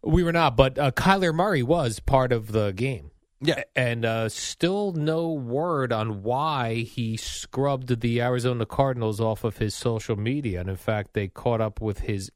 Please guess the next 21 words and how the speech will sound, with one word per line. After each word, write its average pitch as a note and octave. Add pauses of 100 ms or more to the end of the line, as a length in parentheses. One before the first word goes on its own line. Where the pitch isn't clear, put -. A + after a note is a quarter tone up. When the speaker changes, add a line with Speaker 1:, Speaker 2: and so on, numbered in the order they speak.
(100)
Speaker 1:
agent, G#2+
who G2
also B2
declined F#2
to -
comment. E2 (180)
Speaker 2:
Cool. G3 (540)
Speaker 1:
So G2
we F#2+
still F#2
Speaker 2:
Maybe G#2+
Speaker 1:
don't A2
Speaker 2:
he's G#2+
in G#2+
a B2+
Speaker 1:
know, C#3
Speaker 2:
contract F3
Speaker 1:
Jerry. F#2+ (100)
Speaker 2:
beef. D#2
Who D3
knows? A2